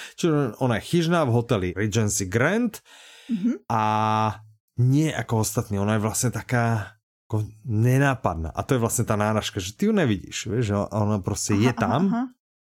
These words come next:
Speaker 1: všetko vidí, všetko vie, čo sa deje, vieš.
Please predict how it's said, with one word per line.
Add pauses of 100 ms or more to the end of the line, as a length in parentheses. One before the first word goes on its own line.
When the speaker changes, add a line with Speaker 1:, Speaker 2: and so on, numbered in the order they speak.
(160)
Speaker 1:
všetko
vidí, (140)
všetko
vie,
čo
sa
deje,
vieš.